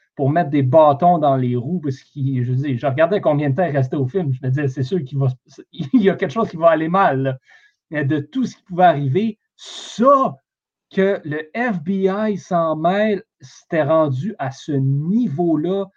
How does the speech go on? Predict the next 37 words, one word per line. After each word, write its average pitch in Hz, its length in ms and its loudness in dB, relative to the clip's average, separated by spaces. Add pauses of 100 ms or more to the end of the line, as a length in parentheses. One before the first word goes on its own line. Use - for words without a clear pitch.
(220)
que 160 140 -6
ça 139 200 0
dérangeait. 143 880 -2 (600)
Moi, 175 260 -8
j'étais 127 320 -8
juste, 131 600 -8 (200)
j'étais - 380 -2
juste 175 300 -4 (240)
pas 185 180 4
content. 135 540 2
Puis - 120 -10 (100)
tu - 80 -6
vois 180 240 4
après 143 260 -2
ça, 175 340 -2 (720)
la 135 200 2
relation 170 720 2
qu'on 165 200 -4
avait 170 260 2
vue 226 240 -2
là, 156 140 2
à - 60 0
plusieurs, 147 520 -4 (400)
euh, 120 140 -2
à 117 60 0
plusieurs 143 340 -2
moments, 147 260 0
là, 135 100 -4
la 127 140 0
relation 135 420 -2
entre 135 120 -6
Cyril 156 420 -6
et, 147 320 -8
euh, 120 300 -6
le 120 160 -6
docteur 127 460 -2
Omalu. 127 540 0